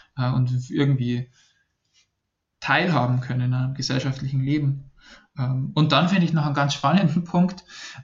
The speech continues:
ähm, wenn man sich anschaut, wie, ähm, das Virus selbst bekämpft wurde und die Ausbreitung.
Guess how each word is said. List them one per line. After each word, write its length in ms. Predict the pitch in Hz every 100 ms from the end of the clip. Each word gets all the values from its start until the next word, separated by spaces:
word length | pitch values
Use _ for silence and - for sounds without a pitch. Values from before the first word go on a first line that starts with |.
| -
ähm, 240 | 139 139
wenn 120 | 143
man 100 | 156
sich 180 | 156 170
anschaut, 460 | 156 160 143 139 147
wie, 440 | 151 151 147 151 - _ _
ähm, 600 | 135 135 131 131 131 - _ _ _
das 180 | 143 143
Virus 320 | 151 175 151
selbst 320 | - 160 - -
bekämpft 460 | 202 190 196 -
wurde 200 | 180 185
und 120 | 170
die 80 | 170
Ausbreitung. 840 | 165 175 - 175 180 202 202 208